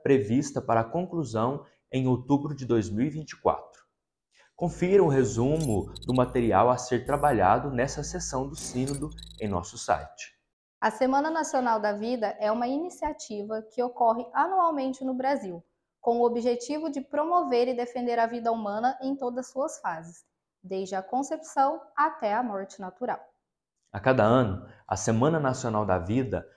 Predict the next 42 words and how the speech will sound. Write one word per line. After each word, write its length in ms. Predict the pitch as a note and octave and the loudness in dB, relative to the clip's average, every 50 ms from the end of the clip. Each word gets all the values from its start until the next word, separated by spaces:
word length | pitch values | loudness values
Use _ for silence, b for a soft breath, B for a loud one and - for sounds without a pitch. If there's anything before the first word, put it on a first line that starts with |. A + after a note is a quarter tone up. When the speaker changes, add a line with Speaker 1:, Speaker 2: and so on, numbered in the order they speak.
| b b b | b b b
Speaker 1:
aborda 560 | - G2+ G2+ G#2 A#2 B2 C3 D3+ D#3+ D3 D3 | 0 0 4 8 10 12 12 12 10 8 4
um 160 | C#3+ C#3 C3 B2 | 2 2 0 0
tema 280 | - C#3+ C#3+ D3+ C#3+ | 0 0 2 2 0
específico 1080 | C#3+ C#3+ - - - D#3 D3 - - - - B2 C#3 C3 - D#3+ - _ - E3 - b b b b b | 0 -2 -2 -4 -4 -4 -4 -4 -6 -4 -2 -2 -2 -2 -4 -10 -10 _ -8 -8 -8 b b b b b
relacionado 680 | - C3+ C#3+ D3 D3 - D#3 C#3 C3 B2 B2 A#2+ A#2 C3 | 4 6 6 6 6 4 0 0 2 4 4 4 4 4
à 80 | C#3 | 2
vida 540 | D3+ B2 A#2 C3 E3 F3+ D#3+ D#3+ F#3+ - - - | 2 2 0 2 2 2 0 0 -4 -4 -2 2
e 120 | E3 D#3+ | 4 4
à 80 | D#3+ D#3+ | 4 4
família. 580 | - F#3 F#3 F3+ C3 G#2 F#2+ F2 E2+ - - - _ _ _ _ _ _ _ _ _ _ _ _ - | 0 -2 -2 0 0 0 0 0 -4 -6 -8 -12 _ _ _ _ _ _ _ _ _ _ _ _ -4
Neste 340 | G#2 G#2+ G2+ - - - A#2 | -4 -4 -4 -4 -2 2 4
ano, 320 | A2 B2+ C#3+ D#3+ E3+ E3+ - B B B B B | 4 4 4 2 -2 -6 -8 B B B B B
o 100 | B2+ B2+ | -2 0
tema 520 | B2+ - - C3+ C#3 D#3 F3 E3+ E3+ - | 2 4 4 6 6 4 2 0 0 2
é 120 | - C#3 B2+ | 2 2 2
sobre 440 | - - - D3+ C#3+ C#3 C#3+ D3 C#3 | 2 2 2 2 4 4 4 6 6
adoção. 800 | C3 D#3 F3+ F3 F3+ E3+ - - - - E2+ D#2+ E2 - - _ _ _ _ _ _ _ _ _ _ _ - | 6 6 4 2 0 -2 -2 -6 -4 -4 -4 -4 -6 -10 -16 _ _ _ _ _ _ _ _ _ _ _ -4
Speaker 2:
A 140 | - A3 G#3+ | -2 -2 -2
Semana 400 | - B3 A#3+ B3 B3+ C4+ D#4 E4 | 0 -2 0 0 0 0 -2 -2
Nacional 500 | D#4+ D#4 D4 - C#4+ C4+ B3+ A3+ A3 G#3+ | -4 -4 -4 -2 -2 -2 0 0 0 0
da 140 | G#3+ G#3+ | 0 0
Vida 240 | G#3 G#3+ G#3+ G#3+ G#3+ | -2 -2 -4 -4 -4
dois 220 | G#3 G#3 G3+ G3+ G#3 | -4 -4 -4 -6 -6
mil 140 | G3+ G3+ | -8 -12
e 20 | G3 | -12
vinte 200 | G3 G3 F#3+ - | -12 -14 -14 -14
e 60 | - | -10
três 280 | - F#3+ G3 A3 G#3+ - | -8 -8 -6 -8 -8 -8
tem 200 | - B3 A#3+ B3 | -8 -8 -6 -4
como 220 | - C4+ C4+ C#4+ | -4 -4 -4 -4
objetivo 720 | D4 B3+ - F#3+ A3+ F#3+ F#3+ - - A#3+ A#3+ A#3 A3+ A3 | -4 -6 -6 -6 -6 -8 -8 -8 -8 -6 -6 -6 -6 -10
sensibilizar 880 | A3 - - C4+ D#4 E4+ - F4+ D#4 D4+ D4 D4 D4 C4 B3+ B3 B3 B3+ | -12 -8 -8 -6 -6 -6 -8 -8 -8 -8 -6 -6 -2 0 2 2 2 2
a 60 | C4 | 0
sociedade 640 | B3+ - B3+ - - A#3+ A#3 G#3 G3 G3 G3+ G3 G#3 | -4 -6 -8 -6 -6 -4 -2 0 0 0 -2 -4 -8
sobre 260 | G3+ - A#3 A3+ A3+ A3+ | -10 -10 -8 -6 -6 -6
a 60 | A#3 | -6
importância 640 | C4+ D#4+ - E4+ E4+ E4+ E4+ C#4+ C#4 C#4 C#4 C#4 C#4 | -6 -4 -4 -4 -4 -4 -4 -6 -4 -4 -4 -4 -2
e 80 | C4+ | -2
a 80 | C4 C4 | -2 0
beleza 400 | B3+ C#4 C#4 B3+ A#3 A#3 A#3 A3+ | -2 -2 -2 -2 -4 -4 -4 -6
da 100 | A3 A3+ | -6 -6
adoção, 460 | A3 A3 C4 C4 - - F3+ E3 | -4 -4 -6 -8 -8 -10 -12 -12